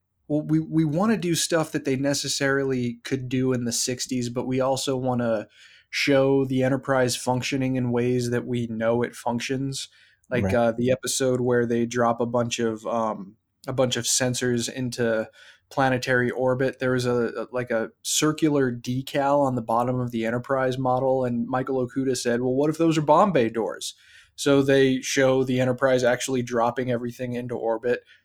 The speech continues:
Speaker 1: through that little <laughs> decal. They actually turned it into, into kind of a bomb bay, which I thought was kind of a nice touch. But, uh, Cicero, how do you make of, uh,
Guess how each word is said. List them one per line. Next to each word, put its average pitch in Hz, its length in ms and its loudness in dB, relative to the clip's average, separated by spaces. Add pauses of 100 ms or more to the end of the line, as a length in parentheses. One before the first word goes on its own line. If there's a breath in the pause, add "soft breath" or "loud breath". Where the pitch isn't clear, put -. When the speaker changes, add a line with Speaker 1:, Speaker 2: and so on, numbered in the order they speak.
(120)
Speaker 1:
through 160 260 6
that 160 220 6
little 165 220 6
<laughs> - 0 -
decal. 160 600 4
They 147 120 4
actually 170 320 0
turned 170 300 2
it 160 80 2
into, 160 460 2 (340 loud breath)
into 165 240 4
kind 170 200 2
of 151 80 0
a 151 60 4
bomb 147 320 4
bay, 127 160 4
which 120 200 0
I 120 80 2
thought 120 260 0
was 120 180 -4
kind 127 200 -2
of 123 80 -2
a 120 40 -2
nice 113 320 -2
touch. - 400 -4
But, 123 280 -4
uh, 123 280 2 (580 soft breath)
Cicero, 220 440 6
how 202 140 8
do 214 60 4
you 214 160 2
make 175 460 2
of, 135 460 4
uh, 131 440 2